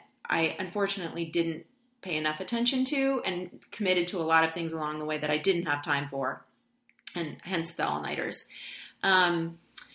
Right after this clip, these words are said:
uh, does this project resonate? Like, is this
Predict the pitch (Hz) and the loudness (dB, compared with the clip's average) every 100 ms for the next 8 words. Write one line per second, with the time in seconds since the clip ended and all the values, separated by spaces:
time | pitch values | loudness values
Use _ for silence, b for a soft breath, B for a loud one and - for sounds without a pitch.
0 | B _ - 190 175 175 170 165 - - | B _ 0 2 4 4 4 2 -2 -14
1 | _ - 233 247 277 339 - - 208 339 | _ -2 2 2 2 0 0 4 6 6
2 | - 165 175 240 233 165 147 - 170 170 | 4 2 4 4 4 4 0 0 0 2
3 | 190 - 277 - - | 2 2 2 2 0